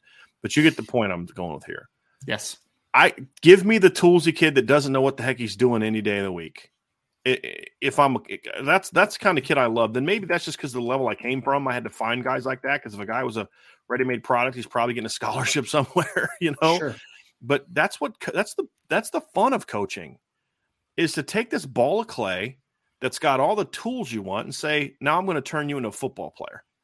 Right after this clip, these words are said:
Speaker 1: you know, and I'm gonna teach you how to play the game." And that's, that's kinda, that's kinda where I'm at.
Speaker 2: I mean, I mean, Brian, you've heard me
Speaker 1: Well,
Speaker 2: talk about it, right?
Speaker 1: go
Speaker 2: Like,
Speaker 1: ahead.
Speaker 2: what, what, what offensive line coach wouldn't wanna work with him, right? Like,
Speaker 1: Right.
Speaker 2: what,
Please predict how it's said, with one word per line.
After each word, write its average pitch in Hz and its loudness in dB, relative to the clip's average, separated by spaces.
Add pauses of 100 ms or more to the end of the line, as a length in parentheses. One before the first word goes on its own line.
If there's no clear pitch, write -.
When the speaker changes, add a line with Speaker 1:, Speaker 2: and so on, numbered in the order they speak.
(540)
Speaker 1:
you 113 -2
know, 110 0
and 127 0
I'm 151 -2
gonna 123 -6
teach 147 -8
you 139 0
how 120 2
to 107 -6
play 110 -6
the 78 -10
game." 71 -14 (600)
And 98 -6 (180)
that's, 123 -4
that's 113 -4
kinda, 92 -8 (560)
that's - -10
kinda 87 -10
where 65 -8
I'm 58 -10
at. - -14 (360)
Speaker 2:
I 143 2
mean, 165 -2
I - 0
mean, 175 2
Brian, 160 4
you've 185 0
heard 190 4
me 147 4
Speaker 1:
Well, 196 4
Speaker 2:
talk 117 -2
about 110 -4
it, 110 -6
right? 135 0
Speaker 1:
go 127 0
Speaker 2:
Like, 127 2
Speaker 1:
ahead. 98 -2
Speaker 2:
what, 202 0 (120)
what, 160 0
what 180 -2 (160)
offensive 170 0
line 147 2
coach 208 0
wouldn't 185 0
wanna 190 4
work 180 4
with 98 -8
him, 95 -12
right? 151 2
Like, 147 2
Speaker 1:
Right. 98 -2
Speaker 2:
what, 151 0